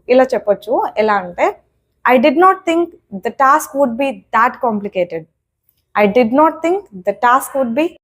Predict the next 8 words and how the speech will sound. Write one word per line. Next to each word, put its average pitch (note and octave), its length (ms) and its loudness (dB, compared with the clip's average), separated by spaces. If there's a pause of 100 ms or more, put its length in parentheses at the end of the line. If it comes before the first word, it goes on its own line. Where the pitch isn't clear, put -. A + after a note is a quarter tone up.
that A3+ 480 -2
complicated." G3 520 -4 (480)
సేమ్ D#4+ 280 2
ఈజీ C#4+ 340 2
అయితే, D4+ 360 2 (400)
"I C#4 60 4
did D#4 180 2
not F4+ 200 4